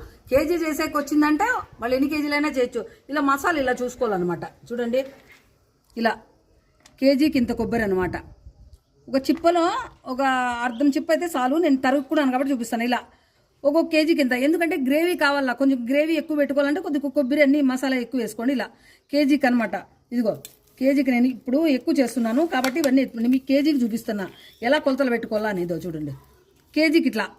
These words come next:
వెల్లుల్లి ఇంత, ఒక్కొక్క కేజీకి ఇట్లా కొలతలు, ఎన్ని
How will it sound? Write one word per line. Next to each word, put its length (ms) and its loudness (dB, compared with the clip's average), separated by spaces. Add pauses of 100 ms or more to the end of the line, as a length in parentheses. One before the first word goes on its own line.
(180)
వెల్లుల్లి 400 6
ఇంత, 120 -6 (680)
ఒక్కొక్క 300 0
కేజీకి 260 2
ఇట్లా 180 -2
కొలతలు, 280 0 (160)
ఎన్ని 180 4